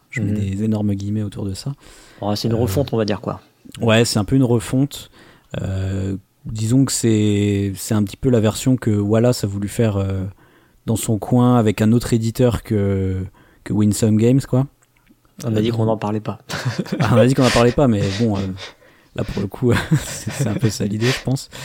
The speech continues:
Speaker 1: Euh, disons que c'est une refonte, moi, perso, je la trouve plus légère.
Speaker 2: Oui. Mm.
Speaker 1: Que,
Speaker 2: Bon,
Speaker 1: que
Speaker 2: elle
Speaker 1: Edge of
Speaker 2: enlève
Speaker 1: Steam.
Speaker 2: une partie, elle enlève la partie en chair.
Speaker 1: Mm, elle est surtout moins cruelle, en fait. Dans la mesure où tu dois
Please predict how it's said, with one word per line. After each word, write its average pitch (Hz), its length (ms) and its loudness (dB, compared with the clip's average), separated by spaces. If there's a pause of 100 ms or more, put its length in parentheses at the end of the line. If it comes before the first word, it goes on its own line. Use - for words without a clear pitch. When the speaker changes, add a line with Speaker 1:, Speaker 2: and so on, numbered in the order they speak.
(580)
Speaker 1:
Euh, 110 600 4
disons 139 300 4
que - 80 -4
c'est - 140 0
une 127 80 4
refonte, 135 360 0
moi, 147 200 2
perso, 160 260 0
je 143 100 0
la 131 60 4
trouve - 240 -6
plus 143 560 4
légère. 120 540 2 (640)
Speaker 2:
Oui. 110 220 0 (220)
Mm. 110 160 -6 (180)
Speaker 1:
Que, 107 200 -2
Speaker 2:
Bon, 113 260 2
Speaker 1:
que 113 60 0
Speaker 2:
elle 110 100 2
Speaker 1:
Edge 110 80 2
of 117 60 4
Speaker 2:
enlève 123 180 2
Speaker 1:
Steam. 120 140 0
Speaker 2:
une 117 60 -4
partie, 120 540 -2
elle 110 180 2
enlève 113 240 2
la 113 80 0
partie 110 300 -4
en 107 100 0
chair. 101 340 -2 (120)
Speaker 1:
Mm, 107 180 -2
elle 113 100 -2
est 113 40 2
surtout - 220 -2
moins 143 180 6
cruelle, 135 380 2
en 98 80 -2
fait. - 400 -12 (420)
Dans 104 160 -4
la 107 60 0
mesure 110 280 2
où 123 100 2
tu 113 140 -6
dois 107 140 2